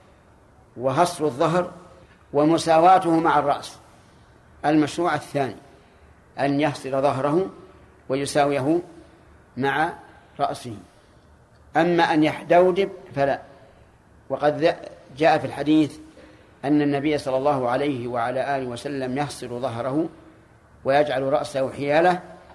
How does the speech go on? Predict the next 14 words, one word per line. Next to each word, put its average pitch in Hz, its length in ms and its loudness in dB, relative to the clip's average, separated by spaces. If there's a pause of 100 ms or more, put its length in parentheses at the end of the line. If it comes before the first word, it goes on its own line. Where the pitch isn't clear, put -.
(180)
حتى 139 640 0
لو 135 260 -2
صب 143 460 -4
عليه 131 600 0
الماء 165 600 2 (720)
لاستقر 143 640 0 (840)
من 131 80 -6
شدة 147 360 -4
المساواة. 131 440 -4 (880)
بعض 170 220 6
الناس 180 460 2 (560)
تجده 170 420 4 (480)
يقوس 135 560 0 (800)
ظهره، 120 300 -4